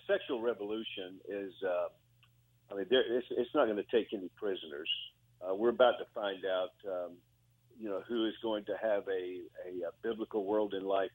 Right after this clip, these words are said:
view. Uh, is it the sovereign God that frames your world and life view, or the sovereign self? And the sovereign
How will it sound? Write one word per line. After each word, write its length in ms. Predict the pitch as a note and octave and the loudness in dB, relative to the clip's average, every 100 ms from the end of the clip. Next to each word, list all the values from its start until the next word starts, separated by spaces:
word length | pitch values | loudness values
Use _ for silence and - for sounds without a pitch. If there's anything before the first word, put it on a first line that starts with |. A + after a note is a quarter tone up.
| - | -8
view. 340 | F#2+ F#2 F#2 G2+ _ _ _ _ | -6 -4 -4 -8 _ _ _ _
Uh, 100 | F#2 F2+ | -4 -2
is 200 | G2+ F#2+ | 0 0
it 160 | G#2 - | 0 0
the 80 | G2 - | 0 6
sovereign 460 | B2 A#2+ A#2 G#2 | 8 8 2 0
God 380 | G#2 G2 F#2+ G#2 - _ _ _ _ _ G#2 | 2 4 4 0 -6 _ _ _ _ _ -12
that 140 | G2 - | -12 -10
frames 320 | A#2 A2+ A2+ G2+ | -6 -6 -6 -8
your 140 | G#2 G2 | -8 -4
world 320 | G#2+ G#2 G2+ | -2 -2 -4
and 120 | G2 | -6
life 240 | G2 G2+ - G2+ | -4 -4 -6 -10
view, 220 | G2+ G2+ | -6 -4
or 180 | F#2+ F#2+ | -4 -6
the 120 | F2+ - | -10 0
sovereign 400 | G#2 G2 G2 F2 - A2 | 4 4 0 -10 -8 -2
self? 260 | F#2 C#2+ - | 0 -2 -6
And 120 | F2 | -14
the 60 | - | 0
sovereign 380 | B2+ B2+ A#2 G#2+ | 6 6 6 -4